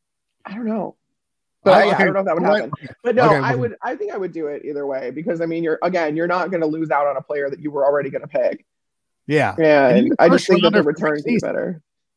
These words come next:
Speaker 1: Yeah, and the fir-, and a first rounder for next season, great. Like, when you're talking about trading and getting an extra first round pick, like,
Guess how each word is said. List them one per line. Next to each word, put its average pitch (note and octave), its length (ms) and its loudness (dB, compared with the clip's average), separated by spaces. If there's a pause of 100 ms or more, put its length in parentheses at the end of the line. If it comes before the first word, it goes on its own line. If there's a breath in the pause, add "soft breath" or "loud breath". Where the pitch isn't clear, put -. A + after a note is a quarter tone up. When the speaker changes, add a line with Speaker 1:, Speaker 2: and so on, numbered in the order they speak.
(180)
Speaker 1:
Yeah, F4 220 6
and F#3 160 6
the F#3 60 6
fir-, G#3 180 2
and F#3+ 140 6
a F#3 40 -2
first A3 240 2
rounder G3+ 220 -2
for F#3 100 -4
next F3+ 200 -4
season, F3+ 520 -4
great. D#3+ 320 2
Like, F3+ 240 4 (560 soft breath)
when G#3 120 2
you're C4 140 -2
talking A3+ 440 2
about D#3 520 2 (720)
trading F#3 460 0
and D#3+ 100 -2
getting E3 220 2
an D3 100 0
extra E3 340 -4
first E3+ 340 -4
round D#3 300 -4
pick, D#3 340 -2 (120)
like, D#3+ 420 0